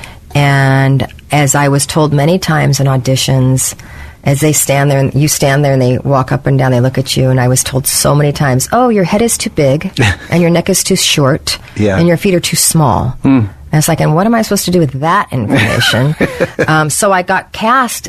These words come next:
Speaker 1: a lot of, um, character parts. Like in Peter and the Wolf, I was the wolf.
Speaker 2: Oh, okay.
Speaker 1: Um,
Speaker 2: Gotcha.
Speaker 1: so when I, when I re-, decided to retire, had I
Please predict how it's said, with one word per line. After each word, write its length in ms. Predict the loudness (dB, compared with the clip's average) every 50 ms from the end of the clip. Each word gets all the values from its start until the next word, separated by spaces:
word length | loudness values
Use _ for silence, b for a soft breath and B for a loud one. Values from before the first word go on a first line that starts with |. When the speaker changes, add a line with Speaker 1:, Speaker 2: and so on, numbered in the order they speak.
| -4 -2
Speaker 1:
a 80 | -2
lot 340 | 0 0 0 0 2 2 2
of, 380 | 2 2 0 0 -2 -4 -6 -6 -2
um, 540 | 0 0 2 2 2 0 0 0 -2 -2 -4
character 420 | -4 -4 -2 0 0 0 0 -4 -6
parts. 500 | -4 -2 -2 -2 -2 -2 -4 -4 -4 -4 -6 -12 -8 -4
Like 140 | -4 -2 0
in 80 | -2 -2
Peter 200 | 0 0 0 2
and 100 | 2 2
the 40 |
Wolf, 280 | 2 2 2 2 0 0
I 120 | 0 0
was 180 | 0 0 0 0
the 80 | 0 0
wolf. 300 | 0 0 -2 -4 -6 -2
Speaker 2:
Oh, 220 | 0 0 2 2 0
okay. 320 | 0 -2 -2 -2 -2 -2 -4 -2 0
Speaker 1:
Um, 600 | 0 2 2 2 2 2 2 2 0 0 -2 -2 -2
Speaker 2:
Gotcha. 360 | -2 -2 -2 -2 -2 -4 -4 -4 -4
Speaker 1:
so 760 | -4 -4 -2 0 0 2 2 4 2 2 2 2 0 -2 -4 -4 B B B B B B B B -6
when 260 | -2 0 0 2 2
I, 300 | 2 2 2 2 0 -2 -4 -8 -16 -20 -20 -20 -16 -6 0
when 160 | 2 2 4
I 100 | 4 2
re-, 180 | 2 0 0 -2 -6 -6
decided 380 | -4 -4 0 0 0 2 2 0
to 60 | 0
retire, 760 | -2 -2 -4 -4 -2 0 2 2 4 2 2 2 2 0 -2 -6 B B B B B B B B B B B B B B B -18 -10 -6
had 220 | -2 -2 0 2
I 260 | 2 2 2 0 0